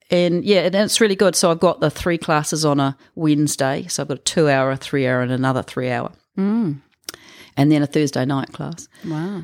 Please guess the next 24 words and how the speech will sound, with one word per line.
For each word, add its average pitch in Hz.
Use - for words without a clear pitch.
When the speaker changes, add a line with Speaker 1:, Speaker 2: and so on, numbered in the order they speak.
Speaker 1:
I, -
I 160
mean, 151
I 143
could 180
do 151
a 147
lot 143
more 131
classes. 147
I 135
have 139
a 131
huge 143
waiting 139
list, 143
and, 139
uh, 147
there's 143
only 143
a 127
spot 139
if 127
somebody 123